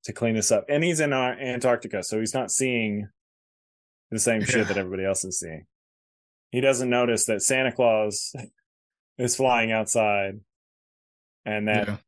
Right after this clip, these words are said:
Speaker 1: he's getting eaten by
Speaker 2: Well, he does see that.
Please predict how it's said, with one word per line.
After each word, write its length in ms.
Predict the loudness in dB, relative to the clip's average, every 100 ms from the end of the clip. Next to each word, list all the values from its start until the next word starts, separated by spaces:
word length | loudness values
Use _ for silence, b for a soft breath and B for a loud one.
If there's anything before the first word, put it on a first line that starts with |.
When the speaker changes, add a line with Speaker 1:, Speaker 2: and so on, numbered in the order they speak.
| -8
Speaker 1:
he's 320 | -2 -2 -4 _ _ -14 -2
getting 300 | 2 2 0
eaten 400 | -2 -2 -2 0
by 580 | 2 2 2 0 -6 -14 _
Speaker 2:
Well, 140 | -4 -2
he 80 | 0
does 280 | 0 0
see 120 | 0 2
that. 380 | 2 0 -2